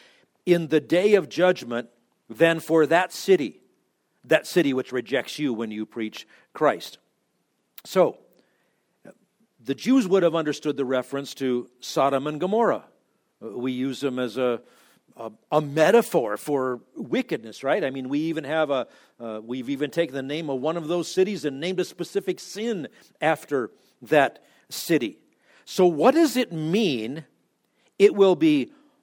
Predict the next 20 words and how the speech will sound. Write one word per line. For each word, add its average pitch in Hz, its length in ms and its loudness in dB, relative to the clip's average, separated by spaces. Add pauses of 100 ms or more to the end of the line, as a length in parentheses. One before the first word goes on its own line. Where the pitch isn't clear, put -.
(140)
more 165 720 4
tolerable 135 1300 -2
for 160 300 0
Sodom 208 560 2
and 165 220 -2
Gomorrah 143 720 2 (600)
than 170 300 4
for 170 220 2
those 170 640 4 (260)
who 185 140 -2
were 160 220 2
re-, 151 140 0 (320)
going 170 260 -2
to 165 140 -2
reject 160 760 2 (300)
the 135 200 0
message 143 720 0 (640)
of 131 220 -2
the 143 140 0
apostles"? 151 760 -6